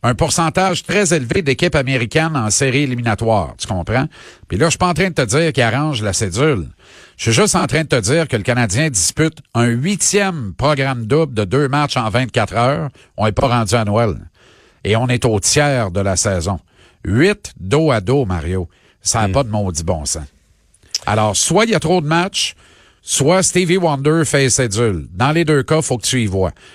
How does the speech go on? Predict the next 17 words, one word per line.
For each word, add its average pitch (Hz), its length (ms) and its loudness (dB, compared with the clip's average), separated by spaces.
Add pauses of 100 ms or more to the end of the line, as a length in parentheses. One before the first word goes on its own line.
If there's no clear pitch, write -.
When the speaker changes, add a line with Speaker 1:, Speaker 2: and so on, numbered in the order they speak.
(100)
Speaker 1:
Moi, 185 140 2
je - 80 -2
pense 165 240 0
qu'il 127 80 0
y - 20 2
a 107 40 0
trop 98 180 -2
de 85 60 -4
matchs. 80 400 -6 (200)
En 123 160 0
K 139 80 -4
H 165 320 0
L, 175 100 0
on 127 140 -2
en 120 160 0
joue 127 320 -2
soixante-deux. 135 800 0